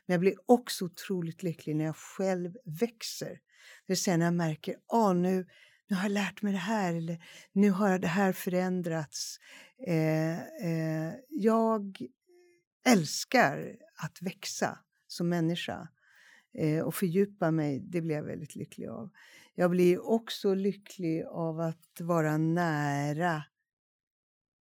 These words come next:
mina kära. Jag blir väldigt lycklig av att röra på mig.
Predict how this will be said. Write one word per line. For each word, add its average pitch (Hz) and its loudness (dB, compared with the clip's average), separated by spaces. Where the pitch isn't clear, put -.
mina 143 -4
kära. 113 -4
Jag 175 2
blir 175 2
väldigt 165 0
lycklig 170 -4
av 151 0
att 147 -6
röra 160 2
på - -8
mig. 151 -6